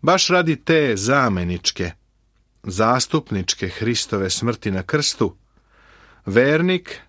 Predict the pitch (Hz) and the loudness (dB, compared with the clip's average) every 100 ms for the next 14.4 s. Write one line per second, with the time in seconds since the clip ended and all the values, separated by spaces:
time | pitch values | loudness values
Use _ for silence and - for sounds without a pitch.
0 | _ _ - 143 143 113 98 95 123 - | _ _ -2 0 2 0 0 2 2 0
1 | - 139 139 135 - 117 98 120 127 120 | -2 -2 -2 -2 -2 -2 -2 -2 0 0
2 | 127 120 - 120 113 104 - _ _ _ | 0 0 0 0 -2 -4 -6 _ _ _
3 | _ 104 104 101 98 101 107 104 107 85 | _ -2 -2 0 0 0 0 2 0 -2
4 | - _ _ _ _ _ _ _ _ _ | -10 _ _ _ _ _ _ _ _ _
5 | _ _ - 101 127 131 135 117 120 135 | _ _ -2 2 4 2 0 -2 0 2
6 | 135 131 127 123 110 131 135 120 90 _ | 2 0 0 0 0 0 0 0 -4 _
7 | _ _ _ _ - 110 110 - 139 123 | _ _ _ _ -10 -6 -4 0 2 2
8 | 107 - 107 104 98 113 120 104 - 101 | 2 0 0 0 2 2 2 0 -4 -4
9 | 95 90 - 107 101 - 95 117 120 - | -4 -2 -2 0 -2 -4 -4 -2 -2 -4
10 | 85 - _ _ _ _ _ _ _ - | -8 -8 _ _ _ _ _ _ _ -20
11 | - - 135 139 160 202 202 170 131 185 | -20 -6 2 4 4 4 2 2 4 2
12 | - - 120 120 117 - 104 135 131 123 | 0 -2 0 2 2 0 0 0 -2 -2
13 | 120 120 113 113 113 117 101 - 104 92 | -2 0 -2 -4 -2 -2 -2 -2 -6 -6
14 | 123 123 82 80 | -4 -4 -4 -10